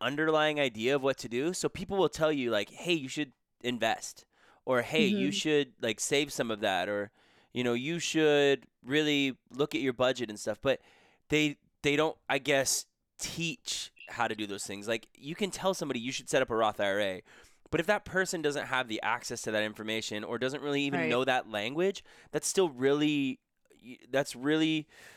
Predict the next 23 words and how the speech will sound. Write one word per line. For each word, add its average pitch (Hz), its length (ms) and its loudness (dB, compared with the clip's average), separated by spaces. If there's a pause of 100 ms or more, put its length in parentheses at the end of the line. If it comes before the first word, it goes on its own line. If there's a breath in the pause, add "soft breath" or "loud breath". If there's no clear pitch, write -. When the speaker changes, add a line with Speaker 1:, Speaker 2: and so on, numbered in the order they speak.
(140 loud breath)
Speaker 1:
worrisome, 123 640 2
or 135 160 2
that 143 160 2
might 151 200 0
cause 143 260 2
them 147 120 -2
some 143 300 -2
Speaker 2:
Mm. 120 40 -20
Speaker 1:
financial 143 440 0
anxiety 127 680 0
just 113 220 -8
even 127 220 -2
getting 117 240 -2
there. 98 360 -2
And 117 160 -4
that 139 160 -2
was 143 120 -6
kind 135 220 -2
of 120 80 -2
what 123 140 0
happened 117 340 -2
with 95 100 -4
us. - 420 -6